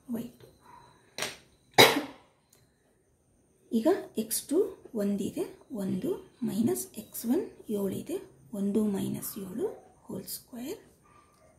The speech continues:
plus y two ಎರಡು ಮೈನಸ್ ವೈ ಒನ್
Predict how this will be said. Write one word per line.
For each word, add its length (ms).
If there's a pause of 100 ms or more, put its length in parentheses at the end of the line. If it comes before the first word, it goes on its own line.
(120)
plus 480 (600)
y 160
two 440 (140)
ಎರಡು 600 (480)
ಮೈನಸ್ 600 (480)
ವೈ 260
ಒನ್ 260